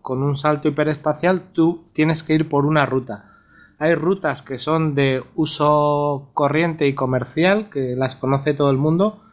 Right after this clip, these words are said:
Puedes introducir los datos en la navicomputadora y te hace el salto, o en una unidad astromecánica, si, si la tienes y es capaz de ese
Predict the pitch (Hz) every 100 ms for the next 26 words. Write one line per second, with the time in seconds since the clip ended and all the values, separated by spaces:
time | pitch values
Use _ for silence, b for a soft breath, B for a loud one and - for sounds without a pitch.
0 | B B _ 151 156 156 156 147 143 147
1 | 151 143 147 151 147 - 143 135 135 131
2 | 131 B B B B _ 139 139 139 139
3 | 135 135 131 127 135 127 127 147 165 131
4 | - _ 151 139 139 135 156 151 147 139
5 | 139 165 165 165 208 240 _ 180 214 240
6 | 143 147 151 151 147 143 151 143 139 -
7 | 139 139 139 160 165 143 143 123 113 123
8 | 120 117 - 120 120 120 151 147 127 b
9 | b b b - 139 139 139 151 135 143
10 | 143 143 139 139